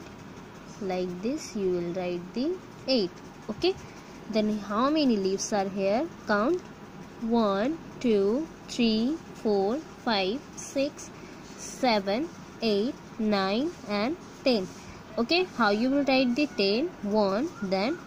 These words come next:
zero. Okay, like this you will do your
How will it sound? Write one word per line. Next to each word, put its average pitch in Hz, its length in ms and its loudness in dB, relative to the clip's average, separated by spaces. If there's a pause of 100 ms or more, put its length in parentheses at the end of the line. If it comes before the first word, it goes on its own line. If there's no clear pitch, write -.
(640)
zero. 226 360 4 (400)
Okay, 294 240 4
like 196 280 4
this 302 200 0
you 208 120 4
will 196 160 2
do 196 120 4
your 226 240 4